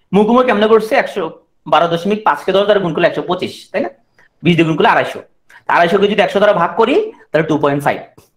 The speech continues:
তাহলে plus two point five, হ্যাঁ? So, minus thirty। আচ্ছা, তোমাদের একটা কথা বলি, সেটা হচ্ছে আগামী দুই বছর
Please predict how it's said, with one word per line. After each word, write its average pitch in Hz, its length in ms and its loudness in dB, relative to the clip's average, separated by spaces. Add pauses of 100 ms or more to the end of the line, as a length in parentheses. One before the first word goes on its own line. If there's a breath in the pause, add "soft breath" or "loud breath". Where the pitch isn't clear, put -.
(280)
তাহলে 143 180 -2
plus 180 560 -2 (420)
two 127 80 0
point 110 300 -4
five, 98 160 -4 (240)
হ্যাঁ? 233 100 -8 (720)
So, 214 120 2 (140)
minus 123 580 -4
thirty। 104 280 -4 (340)
আচ্ছা, 185 140 0
তোমাদের 185 240 0
একটা 269 160 0
কথা 131 200 0
বলি, 110 200 -2 (380 loud breath)
সেটা 151 220 0
হচ্ছে 185 360 0
আগামী 247 340 2
দুই 226 140 2
বছর 247 360 0